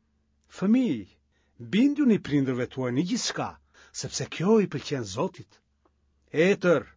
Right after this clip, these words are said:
mos ja saroni fëmijët tuaj, që të mos u ligështohet zemra. Shërbëtor, binduni në gjithçka zotrinjve tuaj sipas mishit,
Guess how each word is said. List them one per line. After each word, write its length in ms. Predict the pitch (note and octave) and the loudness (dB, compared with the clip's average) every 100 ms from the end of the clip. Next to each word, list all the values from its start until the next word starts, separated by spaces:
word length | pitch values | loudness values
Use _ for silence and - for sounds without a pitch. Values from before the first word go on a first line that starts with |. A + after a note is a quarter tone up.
| _ _ _ - | _ _ _ -8
mos 200 | G3 - | -6 0
ja 100 | G#3+ | 0
saroni 460 | - F3+ E3 D#3+ C#3+ | 2 6 6 6 2
fëmijët 440 | C3+ C#3 C3+ - | 0 0 0 -2
tuaj, 320 | C3+ C3 A#2 G2+ - _ _ - | -4 -4 -4 -8 -16 _ _ -8
që 80 | |
të 120 | D#3+ E3+ | 0 0
mos 180 | D3+ | 2
u 60 | D#3 | 0
ligështohet 560 | D3 G2+ - G3 B3+ G#3 | 0 -2 -2 2 2 2
zemra. 400 | G#3+ A#3 B2+ F#2 _ _ _ _ _ _ _ _ | -2 -2 -6 -10 _ _ _ _ _ _ _ _
Shërbëtor, 760 | - G2 G#2 F#2 F#3 A#2+ F#2 - _ _ _ A2 | -6 2 4 6 4 4 0 -12 _ _ _ -18
binduni 640 | A2 A3 A3+ G3 G3 E3+ | 2 6 6 4 4 4
në 120 | E3+ F3+ | 4 2
gjithçka 420 | A3 - F#3+ F#3 D3+ | -2 -4 0 0 4
zotrinjve 540 | D3+ - E3 C#3+ C3+ | 2 2 0 0 0
tuaj 280 | - C#3 A#2 | -4 -4 -4
sipas 380 | - - A#2 - | -6 -10 -10 -8
mishit, 480 | A#2 A2+ - G2 - | -8 -8 -8 -14 -20